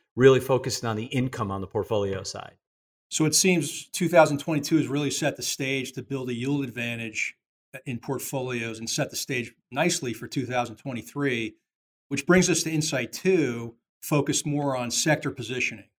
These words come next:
Speaker 2: right? And, and so the sectors we're thinking about for this year are more down the fairway,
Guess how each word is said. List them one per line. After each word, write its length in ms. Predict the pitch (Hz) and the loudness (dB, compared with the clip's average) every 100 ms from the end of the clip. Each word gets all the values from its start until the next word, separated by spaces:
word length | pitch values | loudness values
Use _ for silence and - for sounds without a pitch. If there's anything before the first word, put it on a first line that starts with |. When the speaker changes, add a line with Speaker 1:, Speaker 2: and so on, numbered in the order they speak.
| - | -10
Speaker 2:
right? 240 | 113 117 | -8 -6
And, 200 | 117 120 | -8 -8
and 160 | 127 113 | -6 -4
so 460 | - 127 120 117 _ _ _ _ _ - | -2 -4 -4 -8 _ _ _ _ _ 0
the 140 | 151 | 2
sectors 480 | - 226 220 208 170 | 6 4 4 0 0
we're 100 | 156 | 0
thinking 320 | - 175 175 | 0 0 0
about 300 | 139 143 135 | 0 2 0
for 120 | 135 | 0
this 300 | 127 170 - | 0 2 0
year 180 | 160 139 | -2 -2
are 100 | 123 | -2
more 260 | 135 139 127 | -2 -2 -2
down 300 | 139 147 147 | 0 0 0
the 80 | |
fairway, 480 | - 156 160 127 98 | -2 0 0 0 -6